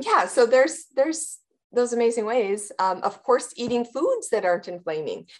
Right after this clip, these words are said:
You know, athletes are always just like, "Oh, I'm fine. I'm not fat," or this is, and like, no, no, no. It's like, you have no idea. Like, these chemicals and these things decrease your frequency, um, your positive frequency, because the parasympathetic engagement, it's engaging that sympathetic.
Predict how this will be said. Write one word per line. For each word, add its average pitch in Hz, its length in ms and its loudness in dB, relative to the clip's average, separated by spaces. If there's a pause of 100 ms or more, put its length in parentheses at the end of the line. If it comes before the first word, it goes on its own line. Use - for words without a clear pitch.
(320)
You 170 80 -6
know, 175 120 4
athletes 240 440 0
are 220 60 2
always 196 120 -2
just 175 120 -10
like, 170 140 -12
"Oh, 196 420 4
I'm 208 200 0
fine. 208 300 -2
I'm 202 120 -4
not 185 280 -4
fat," 202 220 -4
or 180 140 -4
this 208 180 -6
is, 196 220 -14
and 226 140 -4
like, 220 160 -4
no, 233 160 -2
no, 254 140 0
no. 247 360 0
It's 180 160 -4
like, 202 140 -12
you 202 80 -6
have 202 60 -12
no 196 140 -4
idea. 240 380 -2
Like, 175 260 0
these 180 220 -8
chemicals 302 460 -6
and 185 100 -4
these 180 160 -8
things 180 280 -2
decrease 202 640 -8
your 170 360 4 (300)
frequency, 262 760 -2 (340)
um, 180 420 2
your 196 120 -2
positive 320 380 0
frequency, 180 460 -6
because 190 460 0
the 170 240 -2
parasympathetic 208 640 -4
engagement, 175 580 -6
it's 226 160 -4
engaging 226 380 -2
that 175 140 -8
sympathetic. 220 480 -6